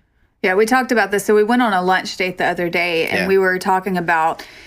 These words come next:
Speaker 1: planning for our future episodes. And when I was talking about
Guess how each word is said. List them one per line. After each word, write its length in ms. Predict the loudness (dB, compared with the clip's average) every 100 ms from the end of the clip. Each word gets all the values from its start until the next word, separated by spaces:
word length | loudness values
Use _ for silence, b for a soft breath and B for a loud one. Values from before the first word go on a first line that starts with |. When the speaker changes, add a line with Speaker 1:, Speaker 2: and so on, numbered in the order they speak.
| B B B B
Speaker 1:
planning 420 | 0 0 0 0 0
for 260 | 2 2
our 240 | 2 0 -2
future 360 | -2 -2 -2
episodes. 760 | -2 -2 -4 -2 -2 -2 -4 -10 B B B -6
And 520 | -2 0 -2 -4 -6
when 200 | -2 0
I 80 | 0
was 360 | 0 -4 -8 -16 -4
talking 380 | 0 0 0 0
about 400 | 0 0 -2